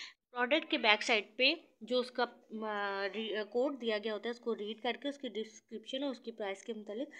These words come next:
हर चीज़ जो होती है वो बता देती है और उसका जो बिल होता है उसकी, अ,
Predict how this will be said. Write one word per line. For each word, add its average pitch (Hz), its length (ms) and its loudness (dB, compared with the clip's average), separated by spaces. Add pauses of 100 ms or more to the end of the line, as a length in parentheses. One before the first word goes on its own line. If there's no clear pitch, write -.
(260)
हर 233 80 0
चीज़ 220 260 -8
जो 220 140 -4
होती 208 280 -6
है 262 60 -2
वो 269 220 0 (400)
बता 202 260 0
देती 196 300 -4
है 240 60 -2
और 262 140 0
उसका 233 280 -4
जो 220 160 -2
बिल 262 300 -2
होता 220 240 -4
है 220 60 -2
उसकी, 262 260 -6
अ, 214 920 -2